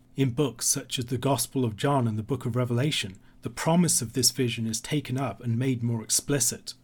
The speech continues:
The church, as it has seen its bridegroom Christ within this text of Song of Songs, has not been seeing a mirage. Christ is really here. But the promise of the book goes beyond that.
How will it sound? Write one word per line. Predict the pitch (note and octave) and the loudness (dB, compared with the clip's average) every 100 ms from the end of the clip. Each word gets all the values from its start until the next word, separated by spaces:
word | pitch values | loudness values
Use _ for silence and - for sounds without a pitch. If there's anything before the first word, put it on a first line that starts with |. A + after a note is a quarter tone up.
| - - | -12 -6
The | |
church, | B2 G3+ G3+ - - | 0 2 2 0 -6
as | C#3 B2 | -2 -2
it | D3 - | -2 0
has | A#2+ | 4
seen | - E3+ E3 D#3 | 6 4 0 -2
its | A#2 | -6
bridegroom | - C3+ C#3 B2+ B2+ A#2 A2+ | -6 -2 0 0 0 0 0
Christ | - C#3 G2+ - - | -2 -2 0 -4 -2
within | A#2 A#2 D3 | 0 2 2
this | C3+ C3 - | 2 0 0
text | - A#2 - - A#2+ | -2 -6 -6 -10 -4
of | - | 0
Song | C#3+ A#2+ | 0 0
of | A2 | 2
Songs, | - C3+ G#2+ G2 - - - | 2 2 0 -6 -10 -12 -2
has | B2 A2 | 0 2
not | C#3+ D#3 | 2 0
been | C#3 C3 | 0 2
seeing | - C#3+ B2 | 2 2 2
a | |
mirage. | A#2 A2+ C#3+ B2+ F#2+ - - - - | 2 2 0 -2 -4 -10 -12 -16 -6
Christ | - D3+ D#3 - | 0 2 2 2
is | D#3 A2+ | 2 2
really | C#3 D3 | 4 4
here. | B2 E3+ D#3 F#2+ - - - - | 2 0 0 -2 -10 -20 -20 -10
But | - | -4
the | D3 | -2
promise | - - G3+ F3 - | 0 4 6 6 4
of | A#2 | 0
the | A#2+ | -2
book | B2+ A2+ - | -2 -4 0
goes | C#3+ B2+ | 2 2
beyond | B2 B2 C3+ D3 | 2 2 2 0
that. | A#2 G2 - | -2 -6 -12